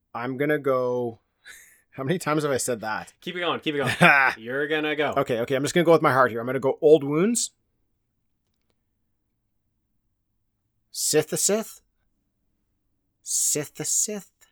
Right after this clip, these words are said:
Speaker 2: You got it.
Speaker 1: Is that, I got it right?
Speaker 2: Yeah, Sith the
Speaker 1: That's
Speaker 2: Sith.
Speaker 1: the Emperor, Emperor one?
Speaker 2: Yeah.
Speaker 1: Then I'm gonna go The Eyes of the Revolution. That's the Grievous one.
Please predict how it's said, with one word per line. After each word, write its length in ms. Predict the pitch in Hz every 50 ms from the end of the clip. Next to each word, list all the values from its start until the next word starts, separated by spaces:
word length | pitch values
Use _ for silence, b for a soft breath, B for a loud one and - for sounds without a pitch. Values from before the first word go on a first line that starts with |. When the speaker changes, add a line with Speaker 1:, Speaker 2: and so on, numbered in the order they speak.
| _ _ _ _ _ _
Speaker 2:
You 100 | - 160
got 200 | 185 160 117 135
it. 20 | 175
Speaker 1:
Is 80 | 240
that, 100 | - 92
I 60 | - 120
got 120 | 123 117
it 40 | 110
right? 160 | 104 120 160
Speaker 2:
Yeah, 100 | 165 190
Sith 240 | 185 - - 170 151
the 60 | - 160
Speaker 1:
That's 60 | -
Speaker 2:
Sith. 180 | - 170 165 -
Speaker 1:
the 140 | 117 127 123
Emperor, 440 | 123 127 - 127 127 123 123 127 120 - _ _
Emperor 280 | 110 110 - 120 127 131
one? 260 | 131 139 156 180 190
Speaker 2:
Yeah. 140 | 165 160 185 180 _ _ _ _ _ _ _ _ _ _ _ _ _ _ _ _ _ _ _ _ _ _ _ _ _ _ _ _ _ _ _ _ _ _ _ _ _ _ _ _ _ _
Speaker 1:
Then 260 | 92 95 123 127 143
I'm 120 | 160 170
gonna 200 | 160 175 175 175
go 500 | 156 175 170 170 170 175 180 180 180 170 _ _ _ _
The 140 | 131 143 127
Eyes 280 | 107 113 127 131 123 127
of 100 | 139 123
the 80 | 131 123
Revolution. 760 | 120 120 123 117 123 113 117 127 123 - 165 170 190 208 208 _ _ _ _ _ _ _
That's 200 | - - - -
the 40 | -
Grievous 440 | - - 113 120 120 147 156 - -
one. 240 | 170 170 175 202